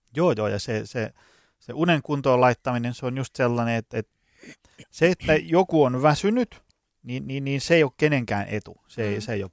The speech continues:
Speaker 1: puolison etu, se ei ole lasten
Speaker 2: <laughs>
Speaker 1: etu, se ei ole vanhempien etu, se ei ole työnantajan etu. Työ-, kukaan ei hyödy siitä, että joku on väsynyt.
Speaker 2: Mm.
Speaker 1: Sitten taas, kun joku on virkeä,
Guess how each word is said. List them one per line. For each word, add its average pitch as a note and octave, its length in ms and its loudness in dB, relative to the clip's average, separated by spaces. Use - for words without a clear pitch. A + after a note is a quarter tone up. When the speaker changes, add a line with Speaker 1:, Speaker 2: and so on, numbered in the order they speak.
Speaker 1:
puolison E3 520 4
etu, B2+ 260 -4
se A#2 160 -6
ei A2 100 0
ole G#2+ 120 -2
lasten C3 500 2
Speaker 2:
<laughs> A#2 60 2
Speaker 1:
etu, A2+ 180 -4
se A2 160 -8
ei G#2+ 200 0
ole G#2 140 0
vanhempien C3 800 0
etu, A2+ 280 -6
se A#2 140 -4
ei G#2+ 140 -2
ole G2+ 180 -6
työnantajan A#2+ 760 0
etu. A2 260 -8
Työ-, D3 260 0
kukaan G#3 420 2
ei C#3 120 2
hyödy C#3+ 280 2
siitä, A#2+ 380 -2
että A2+ 180 -6
joku A2+ 300 -4
on F#2+ 80 -8
väsynyt. G2 400 -8
Speaker 2:
Mm. C4 300 -4
Speaker 1:
Sitten G#3+ 440 -2
taas, C3+ 380 2
kun C3 140 -4
joku D#3 280 2
on B2+ 120 -2
virkeä, C#3+ 540 0